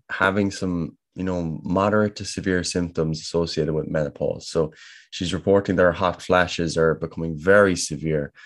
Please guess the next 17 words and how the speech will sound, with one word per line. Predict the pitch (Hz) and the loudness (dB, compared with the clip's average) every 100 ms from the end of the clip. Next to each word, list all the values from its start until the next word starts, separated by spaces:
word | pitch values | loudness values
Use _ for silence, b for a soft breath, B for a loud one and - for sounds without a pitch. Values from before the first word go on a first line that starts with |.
| B B | B B
and | 82 | -2
making | 82 80 82 | -2 -2 -4
it | 73 | 2
very | 90 87 | 2 2
difficult | 78 - 82 78 | -4 -6 -6 -2
at | 71 | -2
work | 82 82 78 - | 2 0 0 -10
because | 78 80 - - - | -10 -8 -8 -8 -2
they've | 80 78 | 0 0
been | 82 | 0
increasing | 82 80 85 82 82 | -2 -2 -4 -2 -4
in | 80 | -4
frequency. | - 82 - 101 123 139 - B B B B B | -2 -4 -4 -4 -2 -2 -6 B B B B B
And | 85 87 | -2 0
then | 85 80 | 0 2
finally, | 95 95 92 85 82 | 2 2 2 -2 -4
she's, | - 85 80 - | -4 -6 -6 -10